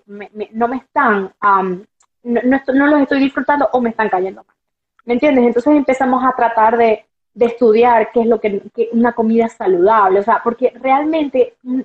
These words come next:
comer saludable, tener un estilo de vida saludable, como su palabra lo dice, es saludable, es salud. No se trata de una dieta de moda, no se trata de,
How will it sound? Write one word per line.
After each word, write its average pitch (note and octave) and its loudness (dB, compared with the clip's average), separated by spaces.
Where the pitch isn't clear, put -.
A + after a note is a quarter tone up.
comer C4+ 0
saludable, G3+ 4
tener B3 -2
un F4 2
estilo C4+ -2
de A#3+ 4
vida A3+ 0
saludable, F#3+ 0
como C#4 0
su C4+ -4
palabra B3+ 2
lo C#4+ 2
dice, C4+ 0
es B3+ -6
saludable, B3+ 2
es A3+ -6
salud. A3 2
No B3 -4
se C#4 -12
trata C4+ 2
de A3 2
una B3 0
dieta A#3+ 0
de G3+ 2
moda, G3+ 0
no G#3 -18
se B3 -14
trata B3 0
de, G#3+ 0